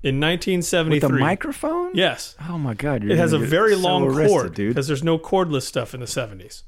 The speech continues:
Speaker 2: <laughs> It's true, yeah.
Speaker 1: Uh, here's,
Speaker 2: Wow.
Speaker 1: here's the really dumb version of what happened. Okay, so in the early nineteen seventies, uh, there were these,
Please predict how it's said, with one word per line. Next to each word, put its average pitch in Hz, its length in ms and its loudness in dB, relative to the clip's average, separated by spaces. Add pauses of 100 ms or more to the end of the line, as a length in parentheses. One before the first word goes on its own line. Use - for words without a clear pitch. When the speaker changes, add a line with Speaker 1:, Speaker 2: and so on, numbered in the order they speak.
(640)
Speaker 2:
<laughs> - 180 -12 (800)
It's - 120 -20
true, - 160 -2
yeah. 160 40 4
Speaker 1:
Uh, 151 600 4 (680)
here's, 254 380 2
Speaker 2:
Wow. 190 420 -2
Speaker 1:
here's 262 240 0
the 175 120 4
really 165 420 4
dumb 147 400 2
version 127 540 2 (200)
of 131 180 -2
what 127 140 2
happened. 127 520 -4
Okay, 165 280 2
so 156 480 0 (200)
in 143 140 -4
the 147 180 -2
early 240 320 4
nineteen 220 300 0
seventies, 131 680 -2 (1160)
uh, 131 280 2
there 131 120 2
were 131 80 2
these, 127 240 -2